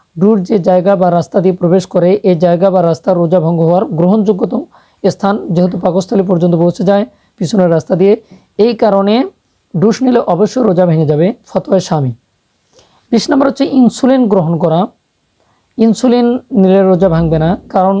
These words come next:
ইনসুলিন রোজা ভঙ্গ হওয়ার গ্রহণযোগ্য রাস্তা দিয়ে প্রবেশ করে না এবং গ্রহণযোগ্য খালি জায়গায় প্রবেশ করে না। জাদিদ ফিকি মাসাইলের মধ্যে আছে ইনসুলিন ব্যবহার করলে রোজা ভঙ্গ হবে না। একুশ নম্বর হচ্ছে দাঁত তোলা।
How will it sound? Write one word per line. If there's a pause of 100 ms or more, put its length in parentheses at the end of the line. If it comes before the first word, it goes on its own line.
(120)
ইনসুলিন
রোজা
ভঙ্গ
হওয়ার
গ্রহণযোগ্য
রাস্তা
দিয়ে
প্রবেশ
করে
না (400)
এবং
গ্রহণযোগ্য
খালি
জায়গায়
প্রবেশ
করে
না। (420)
জাদিদ
ফিকি
মাসাইলের
মধ্যে
আছে
ইনসুলিন
ব্যবহার
করলে
রোজা
ভঙ্গ (400)
হবে
না। (720)
একুশ
নম্বর
হচ্ছে
দাঁত
তোলা।